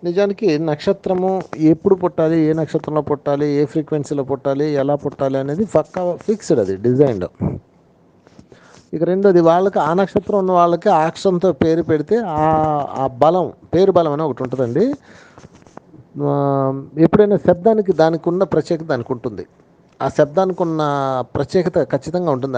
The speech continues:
వాడిని ఆ శబ్దానికి సంబంధించిన, అంటే వాడు ఆ నక్షత్రానికి దానికి సంబంధించిన వాడు కాబట్టి ఆ, ఆ నక్షత్రానికి సంబంధించిన అక్షరానికి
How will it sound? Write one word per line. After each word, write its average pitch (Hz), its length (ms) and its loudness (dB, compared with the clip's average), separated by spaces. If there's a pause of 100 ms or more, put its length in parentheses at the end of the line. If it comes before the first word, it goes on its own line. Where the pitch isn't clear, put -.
వాడిని 160 320 2
ఆ 156 240 0
శబ్దానికి 190 560 0
సంబంధించిన, 170 540 -2
అంటే 165 160 0
వాడు 170 180 4
ఆ 143 140 4
నక్షత్రానికి 165 680 -2
దానికి 151 340 -2
సంబంధించిన 156 640 -4
వాడు 143 180 0
కాబట్టి 160 380 0
ఆ, 131 200 -2 (140)
ఆ 127 220 0
నక్షత్రానికి 175 640 -2
సంబంధించిన 165 560 -4
అక్షరానికి 143 760 -6